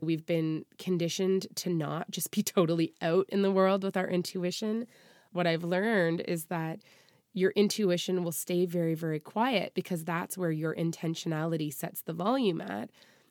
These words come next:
unless there's something going on where for your own safety or for the well-being of someone you care about, that inner voice needs to sort of shout at you. And so in university, that was what would happen. My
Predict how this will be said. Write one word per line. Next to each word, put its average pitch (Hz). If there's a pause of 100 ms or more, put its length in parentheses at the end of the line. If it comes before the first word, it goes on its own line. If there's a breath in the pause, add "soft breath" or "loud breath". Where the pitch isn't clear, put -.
(140)
unless 202
there's 185
something 175
going 160
on 175
where 165
for 170
your 165
own 175
safety 170 (460 loud breath)
or 185
for 175
the 165
well-being 165
of 156
someone 165
you 151
care 220
about, 78 (600 soft breath)
that 170
inner 180
voice 160
needs 170
to 185
sort 156
of 156
shout 214
at -
you. - (400 loud breath)
And 196
so 185
in 190
university, 185
that 160
was 165
what -
would -
happen. 202 (420 soft breath)
My 175